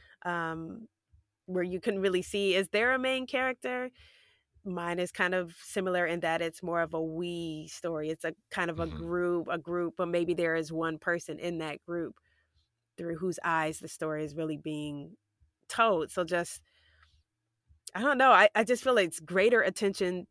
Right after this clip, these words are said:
Speaker 1: to detail, and that there can be freedom in that, you know, if, if that makes sense.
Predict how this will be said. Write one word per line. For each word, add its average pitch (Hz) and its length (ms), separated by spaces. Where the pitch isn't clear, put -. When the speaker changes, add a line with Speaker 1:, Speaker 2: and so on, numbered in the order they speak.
Speaker 1:
to 170 520
detail, 160 680
and 185 220
that 175 260
there 196 140
can 185 200
be 170 560
freedom 185 500
in 147 160
that, 135 300
you 175 120
know, 156 320
if, 165 140
if 160 160
that 160 200
makes 160 260
sense. - 420